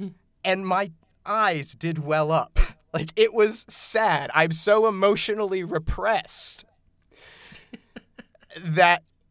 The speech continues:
Speaker 2: uh, something that simple presented that simply was just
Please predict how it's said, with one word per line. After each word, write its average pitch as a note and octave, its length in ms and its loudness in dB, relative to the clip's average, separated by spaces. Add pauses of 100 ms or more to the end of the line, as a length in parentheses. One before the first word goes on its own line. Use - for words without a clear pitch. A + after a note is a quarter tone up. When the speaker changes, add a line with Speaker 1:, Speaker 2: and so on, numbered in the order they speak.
(120)
Speaker 2:
uh, G#3 60 2
something G#3+ 400 -2 (100)
that G3 280 0
simple G#3+ 560 -4
presented E3+ 1000 -4
that D3+ 260 -2
simply E3 800 -8 (1080)
was F3+ 320 -4
just F3+ 340 -8